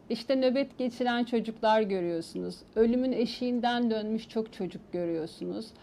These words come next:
Ee, dolayısıyla bu bakın sizi de duygulandırdı. Ee, zaman zaman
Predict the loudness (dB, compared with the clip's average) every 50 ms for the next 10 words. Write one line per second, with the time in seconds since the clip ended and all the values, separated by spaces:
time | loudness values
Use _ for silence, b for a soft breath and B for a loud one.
0 | B B B B B B B 0 2 4 4 4 6 6 6 6 6 4 2 0
1 | 0 -2 -2 0 2 2 2 2 2 2 2 2 2 2 0 -2 0 0 0 0
2 | 2 4 4 4 2 2 -2 -2 -2 -2 -2 -2 -2 -2 -4 -4 -4 -6 -4 -4
3 | -2 -2 -2 -4 -6 B B B B B B 0 2 4 4 4 4 4 4 2
4 | 2 0 -4 -2 2 4 4 4 4 4 2 2 2 2 0 0 0 0 0 -2